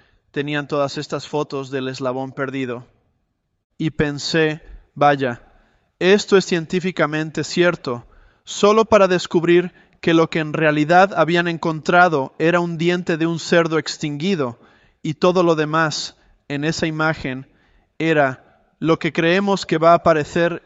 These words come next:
el eslabón perdido cuando lo encontremos.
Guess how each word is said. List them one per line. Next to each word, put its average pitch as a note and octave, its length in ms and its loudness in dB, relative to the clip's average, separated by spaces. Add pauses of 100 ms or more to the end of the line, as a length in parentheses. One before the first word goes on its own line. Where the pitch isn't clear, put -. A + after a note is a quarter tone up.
(120)
el D3+ 180 0
eslabón D3 460 -2
perdido D#3 560 -4 (1200)
cuando D#3 320 -2
lo D3+ 120 0
encontremos. D3 920 -10